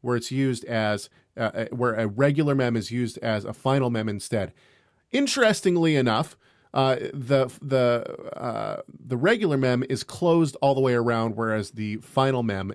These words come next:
is not. And the ra-, rabbinic, uh, uh, uh, commentary on this has said that the reason that it's closed is because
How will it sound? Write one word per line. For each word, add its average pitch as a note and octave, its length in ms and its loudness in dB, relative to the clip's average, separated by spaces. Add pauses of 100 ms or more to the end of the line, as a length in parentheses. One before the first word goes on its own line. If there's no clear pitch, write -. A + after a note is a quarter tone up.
is G2+ 320 -8
not. A#2 540 -2 (340)
And C3 320 0
the B2+ 260 0
ra-, C3 320 0 (640)
rabbinic, E3 720 0
uh, A#2+ 360 0 (200)
uh, A#2 260 -4 (500)
uh, - 480 -16 (680)
commentary F3 640 2
on B2+ 160 2
this A#2+ 220 0
has B2 200 2
said A#2 360 2
that B2 160 -2
the B2 80 0
reason E3 320 0
that D3+ 100 4
it's C#3 140 -2
closed A#2 400 0
is G2+ 100 -10
because G#2 540 0